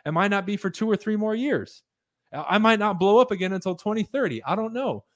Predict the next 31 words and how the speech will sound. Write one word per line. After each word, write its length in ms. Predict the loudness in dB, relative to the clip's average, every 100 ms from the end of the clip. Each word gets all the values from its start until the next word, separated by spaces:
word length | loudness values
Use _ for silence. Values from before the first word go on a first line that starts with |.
| _
but 100 | 0
it's 140 | 0
gonna 180 | 0 -4
happen. 460 | -2 -4 -4 -10 -14 _ _ _ _ _ _
'Cause 160 | -4 2
what 160 | 4
I 120 | 4 2
know, 200 | 2 0
what 260 | 2 4
I 140 | 4 2
do, 340 | 2 0 0
the 100 | 0
delivery 460 | 0 0 0 2 0
is 80 |
just 140 | 0 -6 -6
undeniable. 720 | -4 -2 -4 -4 -4 -2 -2
And 80 | 0
I 80 |
know, 100 | -2 -2
and 120 | 0
we're 80 | 0
just, 160 | -2 -6
we'll 120 | -6
just 140 | -6 -8
keep 140 | -6
chipping 240 | -6 -4
away. 280 | 2 2 2 -2 _ _
We're 140 | 2 6
already 180 | 6
partially 480 | 4 6 6 4 0
monetized. 640 | 2 2 2 2 0 -2